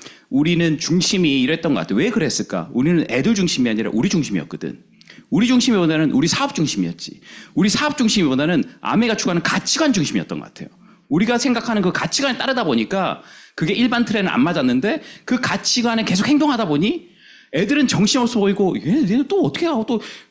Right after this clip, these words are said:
이 지-, 이 집안은 뭐 붙었다 안 붙었다 그랬다." 그랬다 막 이러니까. 그치만 그것이 이유가 있었다는 거. 그래서 저는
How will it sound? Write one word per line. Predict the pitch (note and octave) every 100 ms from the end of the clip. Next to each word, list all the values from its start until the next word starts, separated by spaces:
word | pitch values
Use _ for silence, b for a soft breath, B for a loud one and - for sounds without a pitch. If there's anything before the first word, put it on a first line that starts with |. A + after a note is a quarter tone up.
| A3+
이 | B3+
지-, | F3 -
이 | F#3 F#3 A#3+
집안은 | - E3+ A3+
뭐 | A3 C#3+
붙었다 | - F#3+ A3
안 | B3+
붙었다 | F3 G#3+ G#3+
그랬다." | D3 F#3+
그랬다 | F#3+ D#3+ F3
막 | C3+ -
이러니까. | G3 A#3+ D#3 A2 F#2+ A#2 F2 - B B B
그치만 | - G3+ - A3+ C4 E4 - B B
그것이 | - F#3 G#3+ G#3 - A#3 A3+ -
이유가 | G#3 C4+ D4+
있었다는 | D#3 C#3+ B2 F#2+ F2+
거. | D#2 - _ _ _ _ -
그래서 | E3+ F#3
저는 | E3+ F3 F#3+ A2